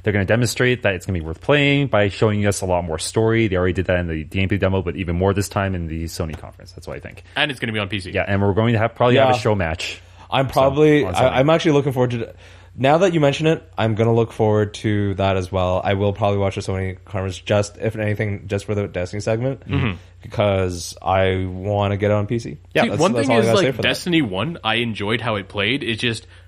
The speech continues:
Speaker 2: the story kinda stagnated
Speaker 1: The story
Speaker 2: for
Speaker 1: kinda
Speaker 2: me,
Speaker 1: stagnated.
Speaker 2: and it died for me.
Speaker 1: And you had to get the D L C to actually get the whole experience.
Speaker 2: I
Speaker 1: and
Speaker 2: didn't
Speaker 1: blah, blah,
Speaker 2: wanna
Speaker 1: blah.
Speaker 2: give them any more money at that
Speaker 1: Yeah,
Speaker 2: point.
Speaker 1: exactly. Uh, anyways,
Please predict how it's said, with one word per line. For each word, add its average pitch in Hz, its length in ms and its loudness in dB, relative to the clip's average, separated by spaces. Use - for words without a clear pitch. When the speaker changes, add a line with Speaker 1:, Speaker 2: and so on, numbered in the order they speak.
Speaker 2:
the 107 60 -8
story 101 300 -2
kinda 101 240 -4
stagnated 101 320 -2
Speaker 1:
The 101 40 0
story 123 200 4
Speaker 2:
for 131 80 2
Speaker 1:
kinda 127 120 2
Speaker 2:
me, 110 60 0
Speaker 1:
stagnated. 101 440 2
Speaker 2:
and 98 100 -2
it 95 80 -4
died 117 260 -2
for 95 120 -10
me. 90 100 -6
Speaker 1:
And 110 80 2
you 113 80 4
had 123 180 0
to 104 60 -12
get 117 140 2
the 101 80 -4
D 104 80 4
L 98 100 4
C 95 160 -2
to 92 100 -2
actually 82 160 -2
get 85 100 -6
the 92 40 -8
whole 87 180 -4
experience. 120 720 0
Speaker 2:
I 101 120 0
Speaker 1:
and 90 80 -2
Speaker 2:
didn't 98 120 -2
Speaker 1:
blah, 92 80 4
blah, 87 80 4
Speaker 2:
wanna 87 100 2
Speaker 1:
blah. 80 60 2
Speaker 2:
give 101 100 -2
them 104 120 -4
any 101 160 -2
more 101 120 -4
money 107 200 -2
at 92 100 -4
that 92 80 -2
Speaker 1:
Yeah, 190 80 2
Speaker 2:
point. 92 80 2
Speaker 1:
exactly. 92 440 0
Uh, 110 260 2
anyways, 117 360 0